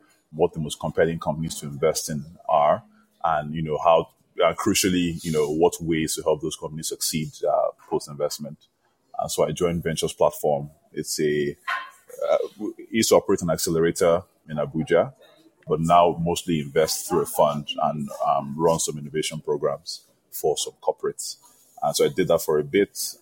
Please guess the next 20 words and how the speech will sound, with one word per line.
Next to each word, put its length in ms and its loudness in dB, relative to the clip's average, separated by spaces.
Um, 440 0
and 260 -2
now, 560 4
uh, 360 2
four 140 6
months 240 2
ago, 300 4
I 80 4
joined 480 0
Africa's 400 0
Talking, 680 -4
the 140 0
research 440 2
lab 160 6
and 140 -2
startup 320 2
studio 260 0
at 80 -2
Africa's 400 -2
Talking 300 -6